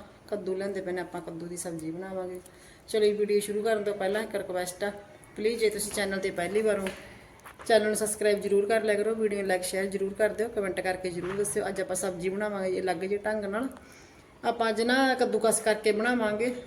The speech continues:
ਉਂਝ ਫਾੜੀਆਂ ਵਾਲੀ ਆਪਾਂ ਚੀਰ ਕੇ ਨਹੀਂ ਬਣਾਉਂਦੇ, ਨਾ ਦੁੱਧ ਪਾ ਕੇ ਬਣਾਈਏ, ਨਾ ਦੂਸਰੇ ਲੁੱਟ ਬਣਾਈਏ।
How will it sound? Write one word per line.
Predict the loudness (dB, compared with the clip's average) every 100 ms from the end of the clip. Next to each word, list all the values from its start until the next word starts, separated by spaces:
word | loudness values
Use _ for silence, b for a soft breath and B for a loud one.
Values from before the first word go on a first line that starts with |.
| -4
ਉਂਝ | -2
ਫਾੜੀਆਂ | 2 2 2
ਵਾਲੀ | 2 2
ਆਪਾਂ | 0
ਚੀਰ | 0 0
ਕੇ | 2 0
ਨਹੀਂ | 0
ਬਣਾਉਂਦੇ, | 0 -2 0
ਨਾ | -2 -2
ਦੁੱਧ | -2 0
ਪਾ | 0
ਕੇ | 0
ਬਣਾਈਏ, | -2 -2 -2
ਨਾ | -2
ਦੂਸਰੇ | -2 -4 -4
ਲੁੱਟ | -4 -4 -4
ਬਣਾਈਏ। | -4 -4 -4